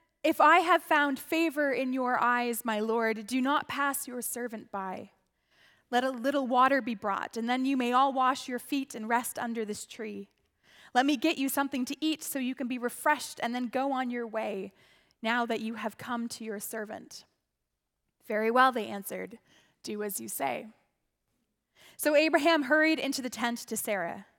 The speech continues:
"Quick," he said, "get three seahs of the finest flour and knead it and bake some bread."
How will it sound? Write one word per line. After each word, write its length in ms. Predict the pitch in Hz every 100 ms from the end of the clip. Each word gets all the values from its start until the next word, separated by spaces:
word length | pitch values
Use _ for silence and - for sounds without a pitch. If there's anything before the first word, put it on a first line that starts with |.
| _ _ - - -
"Quick," 260 | 392 349 -
he 160 | -
said, 300 | 240 269 214
"get 140 | 302 -
three 260 | 320 339
seahs 420 | 330 320 330 330
of 80 | 269
the 80 | 233
finest 560 | - 285 294 311 302 -
flour 540 | - 277 277 294 294
and 260 | - 220 220
knead 200 | 262 285
it 200 | 285 -
and 200 | 226 214 -
bake 200 | 240 -
some 260 | - 220
bread." 420 | - 190 190 196